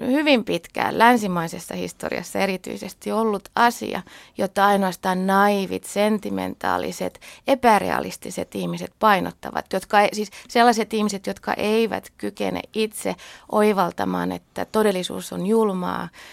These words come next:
ja rationaalisuus on se seikka, jonka kautta todellisuutta tulee määrittää. Eli tätä kautta stoalaisuus mun mielestä tuo aika mielenkiintoisen tämmöisen, äm,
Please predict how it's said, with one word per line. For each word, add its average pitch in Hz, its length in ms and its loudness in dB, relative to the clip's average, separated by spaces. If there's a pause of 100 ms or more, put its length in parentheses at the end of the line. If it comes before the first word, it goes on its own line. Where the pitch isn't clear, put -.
(180)
ja 180 100 0
rationaalisuus 180 920 2
on 185 80 -8
se 185 100 -10
seikka, 185 340 -6
jonka - 160 -6
kautta - 300 -6
todellisuutta 175 680 -6
tulee 175 260 -8
määrittää. 170 640 -8 (360)
Eli 208 180 -2
tätä 269 340 6
kautta - 420 -2
stoalaisuus - 720 -4
mun - 120 -6
mielestä - 320 -10
tuo 202 120 -8
aika 190 180 -8
mielenkiintoisen 202 920 -2 (540)
tämmöisen, 170 720 -2
äm, 175 380 -6